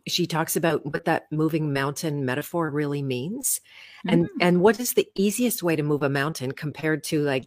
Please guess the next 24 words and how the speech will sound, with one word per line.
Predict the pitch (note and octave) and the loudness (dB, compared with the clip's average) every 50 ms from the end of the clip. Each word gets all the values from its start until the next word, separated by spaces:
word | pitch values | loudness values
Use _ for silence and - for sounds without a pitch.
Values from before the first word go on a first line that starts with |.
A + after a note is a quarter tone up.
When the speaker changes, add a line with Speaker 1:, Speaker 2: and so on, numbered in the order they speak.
| - - - | -8 -12 -8
Speaker 1:
you | D3+ D3 C3+ | -6 -4 -2
know, | C3 C#3 C3+ - - | -2 -4 -4 -6 -10
w-, | - - C3+ | -10 -6 0
one | C3+ D3+ D3 D3+ | 2 2 2 2
rock | C#3 D3 C#3+ D3+ - - | 2 2 2 2 0 -4
at | C#3+ B2+ | -6 -6
a | C3 | -6
time, | - - - F#3 F#3 F#3+ F#3+ F#3+ F#3 F3+ F3+ F3 F3 F3+ F3 E3 D#3 | -6 -6 -2 0 2 4 4 4 4 4 4 2 2 2 2 2 2
or, | D3+ C#3+ - - | 0 0 -2 -2
<laughs> | - | -2
you | E3+ E3 D#3+ | -2 0 0
know, | E3+ D3+ D3+ D#3+ | 0 0 0 0
like, | - C#3 | 0 -2
Speaker 2:
Yeah, | D3 - C#3 - | 0 -2 -2 -2
Speaker 1:
this | - C#3 | -2 -2
Speaker 2:
yeah. | - - | -4 -2
Speaker 1:
is | - D3+ | -2 -2
a | D3 C3+ | -4 -4
pretty | - - D#3 C#3+ C3 | -2 -2 -2 -2 -2
big | G#2 G#2+ G#2+ - - | -2 -4 -6 -4 -4
job, | - E3 F3+ G3 F#3+ F#3+ F#3+ G3 F#3+ F#3 F#3+ F#3 E3+ | -2 2 4 8 8 10 10 10 8 8 6 4 2
might | D#3 C#3 - | 0 -4 -4
take | - C#3 B2+ - - | -4 -8 -8 -6 -4
you | C3+ C#3 C3 | -4 -4 -4